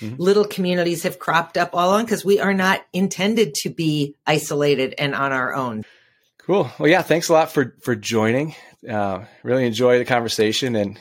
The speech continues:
Speaker 1: and, uh, yeah, uh, I'm looking forward to, to everyone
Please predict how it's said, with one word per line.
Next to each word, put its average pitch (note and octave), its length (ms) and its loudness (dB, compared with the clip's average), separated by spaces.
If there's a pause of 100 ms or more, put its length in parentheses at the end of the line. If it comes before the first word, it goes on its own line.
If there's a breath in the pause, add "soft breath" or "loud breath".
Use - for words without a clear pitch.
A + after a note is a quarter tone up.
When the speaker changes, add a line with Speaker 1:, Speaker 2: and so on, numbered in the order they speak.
(140)
Speaker 1:
and, G2 300 -8
uh, F#2+ 320 0 (640)
yeah, B2+ 240 2 (180)
uh, F#2 540 -4
I'm G2 200 0
looking G2+ 180 0
forward G2 320 2
to, F#2+ 220 0
to G#2+ 200 -2
everyone F#2+ 400 0